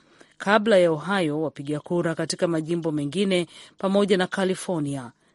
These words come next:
Kansas, Kentucky, Michigan, Montana na Vermont walipitisha juhudi za kulinda fursa ya utoaji mimba kufuatia uamuzi wa mahakama ya juu hapo mwaka jana.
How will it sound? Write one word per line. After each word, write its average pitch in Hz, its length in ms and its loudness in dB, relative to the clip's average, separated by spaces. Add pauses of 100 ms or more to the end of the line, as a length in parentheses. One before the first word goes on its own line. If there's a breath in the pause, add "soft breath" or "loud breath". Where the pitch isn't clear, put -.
Kansas, 156 800 -2
Kentucky, 156 720 -4 (300 soft breath)
Michigan, 160 680 0 (160)
Montana 190 540 2
na 156 140 0
Vermont 143 640 -2 (360 soft breath)
walipitisha 202 600 0
juhudi 170 480 -2
za 151 160 -4
kulinda 165 360 -4
fursa 185 480 -2
ya 170 60 2
utoaji 156 440 -4
mimba 151 460 -2 (300 loud breath)
kufuatia 175 600 0
uamuzi 175 640 0
wa 160 320 -2
mahakama 160 520 -4
ya 156 120 -2
juu 151 360 -6
hapo 135 400 -10
mwaka 131 320 -12
jana. 127 440 -14